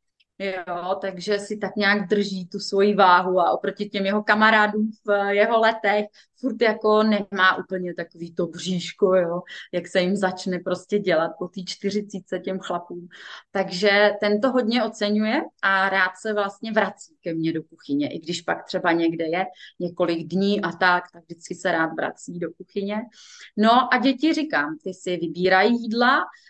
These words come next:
když sepisujeme společně jídelníček, tvoříme, co se bude vařit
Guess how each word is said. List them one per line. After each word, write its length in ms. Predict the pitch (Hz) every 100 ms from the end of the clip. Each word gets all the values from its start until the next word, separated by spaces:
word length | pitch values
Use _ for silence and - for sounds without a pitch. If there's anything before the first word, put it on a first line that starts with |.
| _
když 140 | 180
sepisujeme 560 | - 196 208 208 208 208
společně 600 | 208 190 185 185 - 190
jídelníček, 840 | 165 165 233 262 247 240 247 240 247
tvoříme, 600 | 226 226 202 214 240 240 233 240 - -
co 120 | -
se 160 | 180 202
bude 240 | 175 165
vařit 540 | 165 170 180 247 254